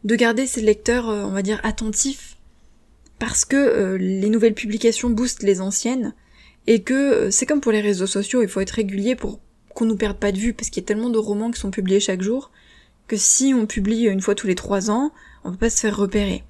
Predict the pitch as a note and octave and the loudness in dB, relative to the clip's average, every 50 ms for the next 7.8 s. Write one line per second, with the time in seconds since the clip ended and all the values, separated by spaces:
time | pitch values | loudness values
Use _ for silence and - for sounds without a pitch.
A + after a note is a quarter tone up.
0 | _ _ _ _ _ _ _ _ _ _ _ _ - G3+ G#3+ A3+ G#3 - - - | _ _ _ _ _ _ _ _ _ _ _ _ -4 0 2 2 2 0 -4 -2
1 | G3+ G#3 G#3+ G#3+ A3 A#3 A#3+ B3 A#3+ A#3+ C4 C4 C4 - A3+ G3 G3+ G3 G#3 A3+ | 2 4 4 6 6 6 6 6 6 4 2 2 0 -2 -2 -4 -4 -2 -2 -2
2 | A3 G#3+ - A3 G3+ F#3+ F#3+ F#3+ F#3+ G3+ A3+ C4+ C#4+ _ _ _ _ _ _ _ | -4 -2 -2 -2 -2 -2 -2 -4 -4 -4 -4 -6 -8 _ _ _ _ _ _ _
3 | _ _ _ - A3 G#3+ G3+ G3+ A#3 B3 C4 - - G#3 G3 F#3+ F#3 F#3 G3+ G3+ | _ _ _ 0 2 2 2 2 0 -2 -2 0 -2 -2 -2 -2 -2 -2 0 0
4 | G3+ F#3 F3+ F#3 - - A#3 A#3+ A#3+ - - G#3+ - - G#3+ G3+ G3 G3+ G#3 G#3 | 0 0 -2 -4 -4 -4 -4 -4 -4 -6 -10 -10 -4 -2 0 0 2 2 2 2
5 | G#3 G#3+ A3 G#3+ G#3+ G3 G#3+ - - G3 F#3+ F#3 F#3 F#3 F#3 F#3 - - - _ | 2 2 2 2 4 2 2 2 2 -2 -2 0 -2 -2 -2 -4 -6 -10 -14 _
6 | _ _ _ _ - - - - G3 G3 A3 G#3+ - A3+ G#3 - A3 A3 - A#3+ | _ _ _ _ -20 -14 -6 -4 -2 -2 -2 -2 -2 -4 -2 -2 -2 -2 0 -2
7 | A3 A#3 A3+ G#3+ G#3+ A3 G#3 - G#3 F3+ F3+ F#3 G#3+ A3+ B3 C#4 | -2 -2 -4 -4 -2 -2 -2 -2 -2 -2 0 -2 -2 -2 -2 -4